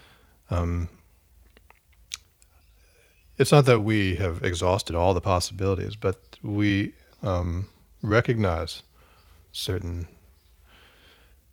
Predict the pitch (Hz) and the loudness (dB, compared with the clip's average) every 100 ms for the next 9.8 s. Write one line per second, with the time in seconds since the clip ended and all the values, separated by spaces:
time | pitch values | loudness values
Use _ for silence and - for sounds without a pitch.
0 | _ _ - - 131 123 120 127 123 120 | _ _ -2 4 6 4 4 4 4 4
1 | 117 117 123 113 127 135 95 87 113 98 | 2 2 0 0 2 0 0 -2 -4 -4
2 | 90 90 110 92 90 95 - - - - | -4 -6 -6 -6 -6 -8 -10 -12 -14 -18
3 | - 104 98 98 95 95 117 104 110 110 | -8 -2 2 2 0 2 2 4 2 0
4 | - - _ - 85 85 95 - 90 90 | -8 -20 _ -4 -4 -4 -8 -8 -6 -4
5 | 87 82 - - - 127 131 107 98 110 | -4 -6 -12 -16 2 6 6 6 4 2
6 | 107 95 92 90 85 85 92 95 87 87 | 0 0 0 0 0 -2 -2 0 0 0
7 | 87 85 87 - - - - - - 107 | 0 -2 -4 -6 -8 -8 -10 -14 -4 -2
8 | 90 87 - - - - - - - - | 0 -2 -4 -4 -8 -10 -16 -18 -20 -20
9 | - _ _ - 85 85 87 | -20 _ _ -6 -4 -4 -6